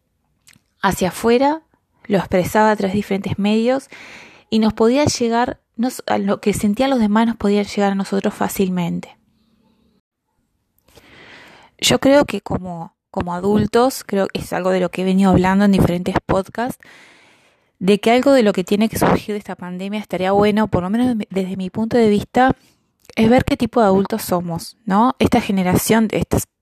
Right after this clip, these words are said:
diferentes generaciones de adultos, ¿no? De los veinte y pico, treinta y pico, cuarenta y pico y sucesivamente. ¿Qué tipo de adultez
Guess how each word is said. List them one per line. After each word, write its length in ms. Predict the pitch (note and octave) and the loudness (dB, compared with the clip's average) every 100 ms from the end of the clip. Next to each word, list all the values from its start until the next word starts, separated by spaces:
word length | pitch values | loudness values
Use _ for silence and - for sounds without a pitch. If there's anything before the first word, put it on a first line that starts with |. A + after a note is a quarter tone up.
| _ | _
diferentes 540 | - F3+ F3 G3+ B3+ | -4 0 0 0 0
generaciones 500 | G#3+ F#3+ F3+ G3 G3 | -2 -2 -2 0 0
de 60 | F#3+ | 2
adultos, 360 | F#3 G3+ F#3+ F3+ | 4 4 2 2
¿no? 200 | G3 A3 | 4 4
De 120 | F#3 | 2
los 260 | F3 - - | 0 -4 -4
veinte 360 | F3 F3+ F3 | 0 0 -2
y 20 | F#3 | -6
pico, 300 | G#3+ - A3 | -6 -2 -4
treinta 240 | F#3 F3+ | -4 -8
y 40 | F#3 | -8
pico, 280 | G3 G3+ | -4 0
cuarenta 260 | F#3 F#3 F#3 | 0 0 -2
y 20 | |
pico 240 | - G3 G3+ | -2 0 2
y 120 | F#3+ | 0
sucesivamente. 800 | - - F#3+ F#3+ G3+ G3+ G#3+ B3+ - - - - - - - - - - _ _ _ _ _ _ - - - | -2 -6 -6 -4 -6 -6 -4 -6 -8 -20 -20 -20 -20 -20 -20 -20 -20 -20 _ _ _ _ _ _ -20 -14 -2
¿Qué 140 | A#3 | 0
tipo 220 | B3+ - | 2 2
de 80 | C4+ | 2
adultez 880 | G3+ F#3 F3 - - G#3+ A#3+ - | 2 -2 -6 -10 -6 -6 -6 -12